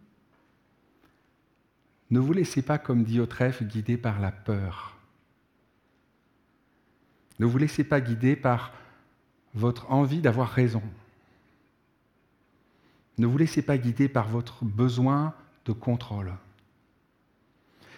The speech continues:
Mais soyez les premiers dans cette communauté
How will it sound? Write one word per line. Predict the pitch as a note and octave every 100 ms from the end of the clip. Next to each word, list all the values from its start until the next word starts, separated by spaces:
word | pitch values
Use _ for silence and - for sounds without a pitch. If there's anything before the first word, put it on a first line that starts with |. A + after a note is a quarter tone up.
| _
Mais | A#2+ C3 C3+ - - - _ -
soyez | - D#3 D#3 D#3+
les | A#2+
premiers | - A2 D3+ D3 A#2+ A2 G#2+ -
dans | A#2
cette | A2 C#3 C3
communauté | - C3 B2 A#2+ A#2+ A#2+ B2+